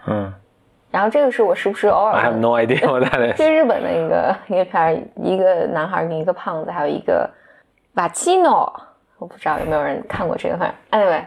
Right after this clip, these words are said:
Speaker 2: 一个小姑娘，我也完全不记得是，是什么了，但我记得是我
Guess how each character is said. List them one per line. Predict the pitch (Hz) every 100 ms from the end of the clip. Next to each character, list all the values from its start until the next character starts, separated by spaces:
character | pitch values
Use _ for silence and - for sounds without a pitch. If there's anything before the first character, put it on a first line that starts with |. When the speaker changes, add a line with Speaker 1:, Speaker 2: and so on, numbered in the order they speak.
| -
Speaker 2:
一 | 175
个 | 190
小 | 190 156
姑 | 190
娘， | 202 170
我 | 202
也 | 233
完 | 185 180
全 | 277 214
不 | 185
记 | 180
得 | 160 156 -
是， | - 170 160
是 | - 165
什 | -
么 | - -
了， | - - - -
但 | - 214
我 |
记 | 190 214
得 | 202
是 | 208 208
我 | 160 85